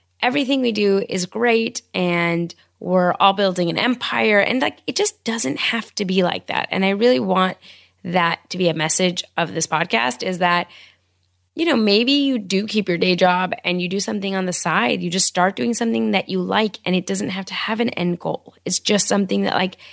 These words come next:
gives you some joy. And that in and of itself is so powerful and can open up so many things for you and can lead you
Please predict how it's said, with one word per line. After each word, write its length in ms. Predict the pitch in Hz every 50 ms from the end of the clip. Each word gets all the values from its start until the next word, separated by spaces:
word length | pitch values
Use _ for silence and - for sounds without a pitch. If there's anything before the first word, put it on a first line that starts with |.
| - - - _ _ _ _
gives 300 | - 220 226 208 208 202
you 140 | 208 214 208
some 300 | 190 - 220 202 196 190
joy. 440 | 180 - 180 175 185 190 175 165 - -
And 300 | - 196 190 190 196 196
that 200 | 196 208 233 -
in 40 | 254
and 220 | 254 254 247 233
of 80 | 214 202
itself 340 | - - - 202 190 185
is 100 | 190 185
so 280 | - - - 185 185 190
powerful 560 | 185 - 175 180 185 180 175 - - - -
and 160 | - - 185
can 180 | 170 185 185 - - -
open 200 | 190 185 208 202
up 120 | 190 185
so 280 | - - - 185 185 185
many 200 | 190 190 202 190
things 400 | 185 - 185 185 190 214 202 -
for 120 | - -
you 240 | - 87 - 175 -
and 160 | - 175 185
can 200 | 180 180 180 175
lead 220 | 180 185 196 202 190
you 220 | 196 190 185 180